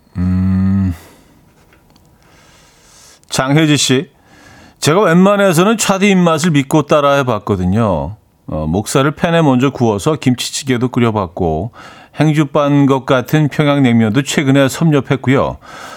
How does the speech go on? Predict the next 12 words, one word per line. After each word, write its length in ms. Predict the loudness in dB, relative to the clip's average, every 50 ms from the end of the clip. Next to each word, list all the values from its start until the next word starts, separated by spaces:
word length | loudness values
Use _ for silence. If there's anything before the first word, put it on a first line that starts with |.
| -20 -20 -20 -6
하지만 340 | -4 0 2 2 2 2 2 0
아만큼은 1040 | -2 0 0 0 0 2 2 2 2 2 0 -2 -2 0 0 2 2 2 2 2 2
넘사벽이네요. 1000 | 2 2 2 2 2 0 0 0 0 -2 0 0 0 0 0 0 -2 -2 -4 -8 -12 _ _ _ _ _ _ _ _ _ _
차디, 380 | -6 -4 -2 0 2 2 2 4
이는 180 | 4 2 2 0
건강하신 560 | 0 0 0 0 2 2 0 0 0 0 0
거죠? 440 | 0 0 0 0 -2 -2 -4 -6 -10 _ _ _ _ _ _ _
저는 220 | 0 0 0 2
아를 400 | 0 0 0 0 0 0 2 2
마시면 360 | 2 2 0 0 0 0 0 0
이가 280 | 0 0 0 0 -2
시려서 800 | -2 -6 -6 -2 -2 -2 -2 -2 -2 -4 -4 -4 -4 -6 -6 -8